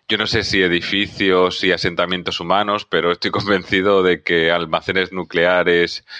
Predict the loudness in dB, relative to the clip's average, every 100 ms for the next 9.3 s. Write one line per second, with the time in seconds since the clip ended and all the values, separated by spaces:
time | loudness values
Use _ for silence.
0 | -10 -2 -2 0 0 -2 -2 0 2 2
1 | 0 0 0 0 -2 -2 0 -2 -2 -6
2 | -4 0 4 4 2 2 0 0 0 0
3 | 2 2 2 0 -4 -6 -2 -2 -2 -2
4 | 0 2 2 2 2 2 2 -2 -6 -4
5 | 0 2 0 0 0 2 0 -2 -4 -4
6 | 0 2 2 0 -4 -20 -20 _ 0 2
7 | 2 -2 -2 -2 0 -4 -4 -8 -10 _
8 | _ -20 -20 -20 _ _ -4 -4 -2 0
9 | 2 0